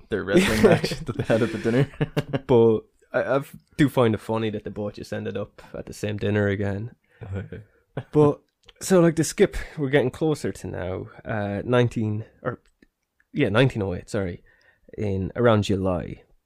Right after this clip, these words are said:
Speaker 2: uh, Peary's ship, the Roosevelt, pulled out of the harbour one last time. Again, another last <laughs> attempt.
Speaker 1: Oh, yeah.
Speaker 2: Uh, but yeah, he, he's fifty-two at this point. This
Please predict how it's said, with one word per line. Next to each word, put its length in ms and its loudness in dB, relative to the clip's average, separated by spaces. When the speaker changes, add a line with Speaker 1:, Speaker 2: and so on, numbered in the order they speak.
Speaker 2:
uh, 440 -8
Peary's 340 -4
ship, 300 -6
the 100 -4
Roosevelt, 680 -6
pulled 240 -4
out 200 -6
of 460 -10
the 140 -6
harbour 340 0
one 520 2
last 360 -2
time. 360 -8
Again, 340 0
another 360 2
last 420 -4
<laughs> 0 -
attempt. 720 0
Speaker 1:
Oh, 80 -6
yeah. 260 -2
Speaker 2:
Uh, 260 -2
but 80 2
yeah, 160 0
he, 180 -4
he's 220 4
fifty-two 460 2
at 80 -8
this 160 -12
point. 220 -8
This 140 -12